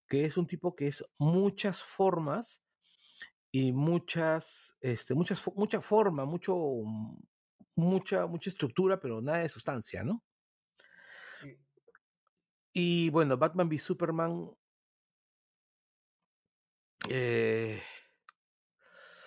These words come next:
Speaker 1: ya, a mí, yo lo he dicho muchas veces, a mí Batman v Superman me parece lamentable, ¿no? Me parece realmente lamentable. Y la edición extendida me sigue pareciendo lamentable.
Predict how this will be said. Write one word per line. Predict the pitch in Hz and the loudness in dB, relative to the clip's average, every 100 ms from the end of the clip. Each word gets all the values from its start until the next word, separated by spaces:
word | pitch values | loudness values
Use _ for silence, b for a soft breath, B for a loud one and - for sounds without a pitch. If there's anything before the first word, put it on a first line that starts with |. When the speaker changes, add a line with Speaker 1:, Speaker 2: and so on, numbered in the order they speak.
| B B B B B _ - _ _ _ _ - | B B B B B _ -20 _ _ _ _ -4
Speaker 1:
ya, | 196 131 107 - - | -2 0 -2 -4 0
a | 143 | 4
mí, | 190 226 220 202 - | 6 6 4 2 0
yo | 143 196 | 4 6
lo | |
he | 208 | 6
dicho | 185 185 | 4 0
muchas | 175 196 196 147 | 2 2 0 0
veces, | 160 175 - | 0 -2 0
a | |
mí | 139 | 0
Batman | 156 151 160 | -2 -2 0
v | 147 | 0
Superman | 165 156 156 156 156 | 0 -2 0 -2 -2
me | 127 | -2
parece | 104 120 - 143 | -2 -2 -2 -2
lamentable, | 104 92 - 101 82 87 _ | -2 -4 -6 -6 -10 -18 _
¿no? | - 127 | -14 -12
Me | - 107 | -8 -2
parece | 117 - - - | -2 -2 -6 -4
realmente | 127 135 143 135 135 139 | 0 0 0 -2 -4 -4
lamentable. | 123 101 101 127 117 147 202 b b b b | -4 -4 -4 -2 -2 -4 -6 b b b b
Y | - 143 | -4 0
la | 135 | 0
edición | 127 - 185 202 | -2 -2 0 0
extendida | - - 147 151 185 180 185 - - _ _ _ - | -4 -4 -2 0 0 2 0 -4 -12 _ _ _ -4
me | 147 | -2
sigue | 214 208 | 2 2
pareciendo | 156 139 170 | 0 -2 -2
lamentable. | 139 117 113 104 | -2 -2 -6 -10